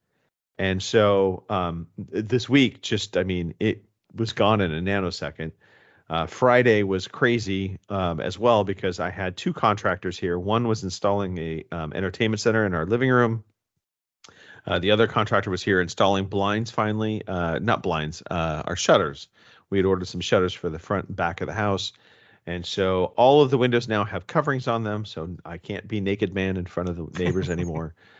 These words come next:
Speaker 2: Oh,
Speaker 1: Uh, well, I
Speaker 2: shucks.
Speaker 1: could, but, you know, uh, at least I have an excuse now as to, or no excuse, I should say, uh,
Speaker 2: Hmm.
Speaker 1: because I, I can close blinds or shutters.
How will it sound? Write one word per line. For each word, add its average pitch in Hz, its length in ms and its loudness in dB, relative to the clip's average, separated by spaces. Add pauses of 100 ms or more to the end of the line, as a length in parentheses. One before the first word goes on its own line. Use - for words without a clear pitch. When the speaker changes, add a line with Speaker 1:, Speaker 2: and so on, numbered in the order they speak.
(260)
Speaker 2:
Oh, - 100 -12
Speaker 1:
Uh, 80 220 -2
well, 98 140 -2
I 78 80 -2
Speaker 2:
shucks. 78 120 -8
Speaker 1:
could, 57 240 -4
but, - 220 -6
you 90 100 -8
know, - 140 -14 (720)
uh, 80 140 2
at - 100 -4
least 110 220 2
I 107 100 6
have 107 260 2
an 101 60 -2
excuse 95 440 -4
now 85 240 -2
as 82 160 -8
to, 82 200 -6 (120)
or 85 180 -6
no 110 200 4
excuse, 80 420 -6
I 62 80 -10
should - 180 -14
say, - 280 -14 (340)
uh, 71 220 -10
Speaker 2:
Hmm. 69 80 -16
Speaker 1:
because - 280 -12
I, 67 140 -16 (200)
I - 40 -18
can 101 140 -12
close 107 200 -6
blinds - 440 -8 (120)
or 90 80 -8
shutters. 90 460 -4